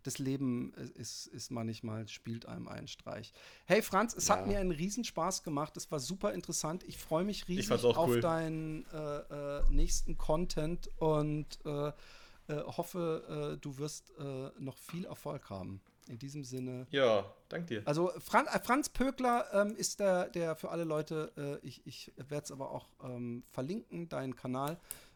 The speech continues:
Speaker 1: Äh,
Speaker 2: Mhm.
Speaker 1: äh, da könnt ihr dir, äh, können sie dir folgen. Hast du auch Instagram und Co? Wahrscheinlich schon, ne? Und auch unter dem
Speaker 2: Äh,
Speaker 1: Namen?
Speaker 2: ja, ne, aber da ist nichts. Also
Speaker 1: Ah,
Speaker 2: ich
Speaker 1: okay.
Speaker 2: hab gar n-
Speaker 1: Du machst, äh, YouTube.
Speaker 2: Hab da einfach nur Shindy angeschrieben, deswegen hab ich einen Account gemacht.
Speaker 1: Okay.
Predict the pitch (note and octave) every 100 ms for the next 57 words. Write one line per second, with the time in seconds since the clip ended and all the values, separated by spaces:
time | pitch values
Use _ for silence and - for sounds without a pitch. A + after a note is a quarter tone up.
0 | _ - C3 B2+ B2+ B2+ A#2+ A#2+ B2+ B2
1 | C3 C3 - C3+ B2+ B2 C3+ - C3 B2
2 | A#2+ C3+ B2 B2 B2 - C#3 D3 D3+ E3
3 | B2 - E3 F#3+ G3 G3 G3 - G#3 F#3+
4 | - B2 A2+ - G2+ G#2+ E3+ - - -
5 | B2+ B2 C3 A2+ A#2+ A2 G#2 G2 - -
6 | - - _ _ _ _ _ G#2+ F2 G2
7 | G#2 G2 F#2+ F#2 F#2+ F2+ - F#2+ F2 D3+
8 | B2+ A#2 G#2 - - F2 F2+ - - _
9 | - C#3 G#2+ - - C3+ C#3 C3 A2 -
10 | - _ A#2 A2+ G#2+ A2 G#2+ - G#2+ G#2
11 | G2 F#2+ G#2+ G2+ F#2 F2+ F#2 F2 F#2 F2
12 | E2+ F#2 F2+ - _ A2+ G#2 G2+